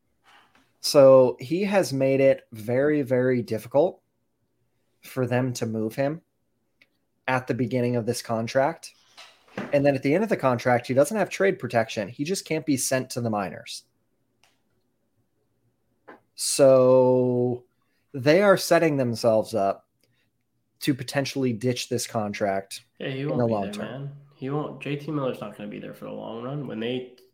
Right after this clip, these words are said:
Speaker 1: And there's also been some scuttlebutt water cooler talk here that this may actually make him more tradable in the now,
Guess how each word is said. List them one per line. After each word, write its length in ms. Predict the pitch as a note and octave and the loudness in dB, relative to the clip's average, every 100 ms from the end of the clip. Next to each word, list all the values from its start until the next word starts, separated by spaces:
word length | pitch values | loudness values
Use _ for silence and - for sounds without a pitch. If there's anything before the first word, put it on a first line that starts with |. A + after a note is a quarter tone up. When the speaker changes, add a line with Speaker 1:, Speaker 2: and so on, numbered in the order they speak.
| _ - | _ -2
Speaker 1:
And 580 | C3+ C3 B2+ B2 A#2+ - _ _ _ _ _ _ _ | 0 2 2 0 -2 -8 _ _ _ _ _ _ _
there's 360 | D#3 D3 C#3+ B2+ | 2 6 6 4
also 920 | - D3+ F#3+ - C#3+ C#3 B2+ B2 A#2+ | 0 0 0 4 8 10 8 6 0
been 520 | - B2 B2+ B2 B2 A#2+ | -4 0 0 0 -2 -4
some 320 | - A#2+ A2+ | -4 -4 -4
scuttlebutt 800 | - - A#2+ A#2 G#2+ A2+ - - | -4 -2 2 2 2 0 0 -6
water 380 | A#2 C3 D3 | 0 4 4
cooler 360 | B2+ A#2 G#2+ G2+ | 2 -2 -2 -2
talk 360 | G2 G#2+ G2 - | -2 -2 -2 -4
here 400 | G#2+ G2 A#2 - _ _ _ _ _ _ B2+ | -4 -2 -4 -8 _ _ _ _ _ _ 0
that 340 | B2 A#2+ - _ _ _ _ _ _ _ _ _ _ _ | 2 2 -2 _ _ _ _ _ _ _ _ _ _ _
this 480 | A#2 A2 C#3+ F#3 - | -14 0 0 2 -2
may 220 | G3 G#3+ | -2 0
actually 480 | D#3 F3 - G3 G#3 | 0 -2 -4 -4 -2
make 260 | C#3+ B2+ D3+ | 0 -2 -2
him 140 | F3 | -2
more 340 | C#3 A2+ A#2+ B2 | 0 2 2 2
tradable 680 | - C3 B2 A2+ A#2+ A#2 - | -2 -2 0 2 4 2 2
in 200 | A#2+ A2+ | -4 -2
the 140 | A2 | -4
now, 640 | G2+ G2 A2 C3+ G2+ D#2+ | -4 -6 -4 -4 -4 -6